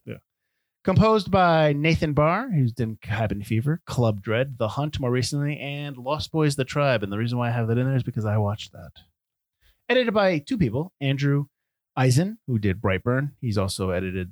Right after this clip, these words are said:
the Mandalorian T V show, and he was an assistant editor on Clear and Present Danger. Uh, and then Fred Raskin,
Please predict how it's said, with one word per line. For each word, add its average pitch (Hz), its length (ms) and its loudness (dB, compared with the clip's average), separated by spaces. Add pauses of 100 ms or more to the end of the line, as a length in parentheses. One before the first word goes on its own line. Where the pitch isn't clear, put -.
the 87 180 -6
Mandalorian 95 560 -8
T - 100 -10
V 101 120 -6
show, 104 340 -2
and 98 220 -6
he 101 80 -8
was 95 100 -6
an 95 100 -10
assistant 170 400 -8
editor 92 400 -4
on 87 520 -8
Clear - 160 -12
and 92 80 -12
Present 87 240 -14
Danger. 110 320 -12 (560)
Uh, 107 160 -6
and 127 120 -4
then 127 140 -6
Fred 202 220 0
Raskin, 175 500 -2